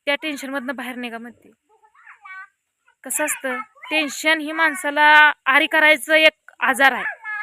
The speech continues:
त्यामुळं टेन्शन मी पण घेत नाही आणि त्यांनासनी पण घेऊ देत नाही. फक्त हिला काय सांगते, हसून खेळून राहायचं, संग काहीच नेत नाही. आज आत्यानी मामानी आमच्या एवढा संशना काय नेलं नाही, आम्ही तर काय नेणार आहे सांगा? हाय ती लेकरं,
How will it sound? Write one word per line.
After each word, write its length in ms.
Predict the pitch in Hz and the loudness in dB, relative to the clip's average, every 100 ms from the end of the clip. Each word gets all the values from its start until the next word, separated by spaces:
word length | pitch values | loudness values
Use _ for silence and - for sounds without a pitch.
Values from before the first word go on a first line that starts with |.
| 415 | -4
त्यामुळं 320 | 262 277 302 311 | -2 0 2 2
टेन्शन 360 | 370 349 - 349 | 2 -2 -2 -2
मी 80 | 370 403 | -2 0
पण 120 | 403 | 0
घेत 180 | 381 349 | -2 2
नाही 160 | 381 440 427 403 392 | 2 0 -4 -8 -6
आणि 120 | 302 | -4
त्यांनासनी 360 | 339 330 349 370 | -2 0 -2 -6
पण 160 | 415 403 | -8 -6
घेऊ 140 | 285 | -6
देत 100 | - - | -8 -12
नाही. 140 | 453 508 494 523 554 740 587 466 | -16 -18 -16 -12 -8 -8 -8 -8
फक्त 300 | 453 - 403 | -2 0 2
हिला 200 | 302 311 | 0 0
काय 180 | 320 302 | 0 -2
सांगते, 420 | - 302 - 226 214 _ _ | -6 -8 -8 -18 -18 _ _
हसून 240 | 370 415 480 | -4 -2 -2
खेळून 240 | - 370 339 | -4 -10 -8
राहायचं, 420 | 311 247 185 - 480 480 508 494 | -8 -10 -14 -16 -10 -10 -10 -8
संग 120 | 554 - - | -4 -4 -2
काहीच 200 | 320 381 | -4 -6
नेत 140 | 381 269 | -8 -12
नाही. 160 | - 175 _ _ - | -14 -20 _ _ -12
आज 160 | 226 | -6
आत्यानी 360 | 240 226 240 247 | -6 -6 -10 -8
मामानी 440 | 269 254 240 240 | -4 -4 -4 -4
आमच्या 300 | 254 247 254 | -8 -8 -6
एवढा 480 | 262 269 240 254 214 | -4 -2 4 4 4
संशना 480 | - 359 381 427 415 | 2 0 0 4 4
काय 200 | 359 302 | 4 0
नेलं 260 | 294 - | 0 0
नाही, 140 | 605 605 539 - - 539 | 2 0 -2 -12 -8 0
आम्ही 280 | 277 269 359 | 2 2 0
तर 60 | 453 - | -6 0
काय 160 | 349 | 0
नेणार 260 | 427 269 202 | 0 -6 -12
आहे 80 | 196 | -14
सांगा? 280 | 320 214 466 - - - _ | -14 -18 -20 -20 -20 -20 _
हाय 180 | 302 302 | 2 2
ती 200 | 302 302 | 0 -2
लेकरं, 380 | 311 285 285 | -2 4 4